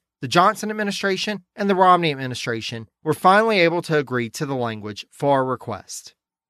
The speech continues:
While they were engaged in their back and forth, the riot had continued unabated. Ultimately, forty-three people were killed in the Detroit riot, while four hundred sixty-seven were injured,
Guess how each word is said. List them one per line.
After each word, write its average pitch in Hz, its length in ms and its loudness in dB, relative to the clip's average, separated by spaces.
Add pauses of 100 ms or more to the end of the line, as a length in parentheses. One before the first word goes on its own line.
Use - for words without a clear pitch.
(120)
While 190 260 6
they 247 120 6
were 214 120 4
engaged 131 460 -2
in 123 140 -6
their 110 100 -8
back 139 260 0
and 170 140 -12
forth, 95 360 -14 (200)
the 147 80 -2
riot 190 360 4
had 170 180 -4
continued 123 560 -6 (100)
unabated. 110 520 -6 (420)
Ultimately, 214 600 0 (180)
forty-three 220 500 2
people 151 300 -6
were 120 120 -2
killed 170 440 -2
in 208 200 -2
the 220 120 2
Detroit 151 420 0
riot, 101 480 -6 (160)
while 147 220 6
four 208 300 2
hundred 202 300 0
sixty-seven 175 600 -2
were 151 160 0
injured, 113 440 -6